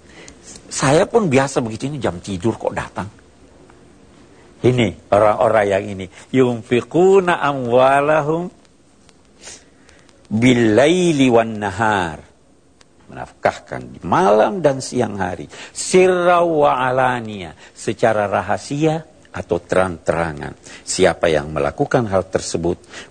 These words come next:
maka bagi mereka ganjaran mereka di sisi Allah. Saya selalu berkata, kalau Allah menyatakan ada di sisiku, itu jaminan. Tidak hilang,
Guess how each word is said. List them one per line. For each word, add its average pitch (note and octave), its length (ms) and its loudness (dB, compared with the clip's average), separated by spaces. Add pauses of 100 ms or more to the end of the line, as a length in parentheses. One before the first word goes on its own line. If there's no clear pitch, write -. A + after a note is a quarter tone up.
maka D2 240 0
bagi D2+ 320 -4
mereka A2+ 560 0
ganjaran A2+ 720 -2
mereka G2 560 -6 (180)
di F#2 300 -10
sisi F#2 560 -8 (400)
Allah. D#2+ 320 -6 (640)
Saya - 160 0
selalu F2 500 0
berkata, C#3+ 460 0 (320)
kalau E2+ 320 -2
Allah D3 260 2
menyatakan A2+ 680 -2
ada G#2+ 320 0
di G2+ 80 -10
sisiku, C3+ 640 -8
itu B2 160 -4
jaminan. F2+ 460 -4 (880)
Tidak - 260 -4
hilang, F#2+ 300 0